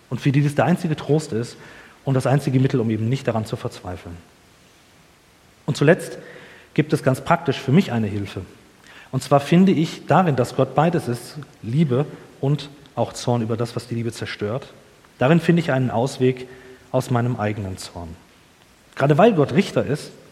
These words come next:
der ganzen Welt, muss ich es nicht sein. Ich muss nicht der Richter der Welt sein.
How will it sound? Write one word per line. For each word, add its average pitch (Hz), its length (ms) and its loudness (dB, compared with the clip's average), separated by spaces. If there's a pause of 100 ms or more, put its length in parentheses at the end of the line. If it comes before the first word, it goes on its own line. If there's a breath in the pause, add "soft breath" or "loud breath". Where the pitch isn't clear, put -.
der 113 100 2
ganzen 120 320 -4
Welt, 120 260 -2 (460 loud breath)
muss 139 160 0
ich 170 120 2
es - 120 0
nicht 117 180 -4
sein. 78 240 -14 (840)
Ich 165 200 0
muss 160 200 0
nicht 147 180 -2
der 123 80 4
Richter 127 240 -2
der 113 140 -2
Welt 107 180 -4
sein. 82 280 -12